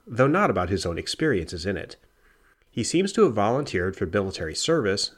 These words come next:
but doesn't appear to have actually served in the armed forces. For what reason isn't clear to me. In eighteen fifteen, the end of the war, he was still practicing law back in Portsmouth.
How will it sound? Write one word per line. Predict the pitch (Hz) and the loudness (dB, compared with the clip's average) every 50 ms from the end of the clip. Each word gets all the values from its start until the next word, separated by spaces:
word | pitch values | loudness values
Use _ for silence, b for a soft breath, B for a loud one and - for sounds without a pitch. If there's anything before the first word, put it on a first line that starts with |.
| _ _ - | _ _ -4
but | - 165 147 - | -2 -2 0 2
doesn't | 147 139 127 131 | 0 0 2 0
appear | 117 107 - 110 98 | -2 0 2 2 2
to | 98 | 2
have | 104 92 | 2 0
actually | 85 87 - - - 117 | -2 -4 -4 -4 -8 -6
served | - - - 160 139 117 95 | -4 0 2 4 4 4 2
in | 95 | -2
the | 90 - | -8 -8
armed | 78 80 80 80 | -8 -10 -10 -12
forces. | - - 107 107 110 104 - - 57 - - - b b b b b b | -6 -2 0 0 0 0 -4 -8 -8 -10 -10 -12 b b b b b b
For | - - 123 107 | -2 0 0 2
what | 104 101 - 101 | 0 -2 0 0
reason | 98 98 92 85 82 80 - | 0 0 0 -2 -4 -6 -6
isn't | - 85 82 85 - | -6 -6 -6 -8 -12
clear | - - - 104 98 95 | -12 -6 -4 -2 -2 -2
to | - - | -6 -10
me. | - - - - b b b b b b b b b b b b b b b b b | -12 -14 -14 -18 b b b b b b b b b b b b b b b b b
In | - 101 107 | -2 0 0
eighteen | 135 - - 151 139 127 | 0 0 0 -2 -2 -2
fifteen, | - 165 160 - - - 90 87 110 147 143 135 - | -2 -6 -6 -6 -6 -4 -4 -2 -4 -6 -8 -6 -2
the | 92 92 | -2 0
end | 95 95 | 0 0
of | 90 | -2
the | 87 | -4
war, | 85 95 127 120 104 101 110 | -2 0 2 2 2 2 0
he | 110 123 123 | -2 -4 -4
was | 131 - | -4 -4
still | - - 147 143 | -2 -2 -2 -2
practicing | 143 - 113 110 107 - 113 - 120 101 87 | 0 0 -2 -2 -2 -4 -6 -6 -6 -6 -6
law | 82 80 82 80 | -6 -6 -6 -6
back | 76 80 80 80 - | -6 -8 -8 -8 -8
in | 101 101 | -12 -10
Portsmouth. | - - 120 120 117 - - - - - | -4 -2 -2 -2 -2 -4 -10 -12 -14 -14